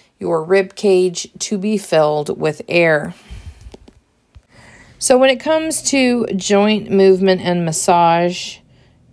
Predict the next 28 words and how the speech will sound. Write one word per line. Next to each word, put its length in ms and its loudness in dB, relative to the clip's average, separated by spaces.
that 240 2
is 160 0
how 120 0
we 140 2
move 260 2
an 80 0
area 360 -2
to 320 0
measure 600 -4
range 720 -4
of 100 -6
motion, 760 -6
all 60 -4
right? 340 -2
We 140 6
also 260 0
use 280 0
joint 320 2
movement 440 2
to 100 -8
position 540 2
an 140 0
area 340 2
for 160 -6
the 160 -6
application 840 0
of 200 -6
muscle 340 -4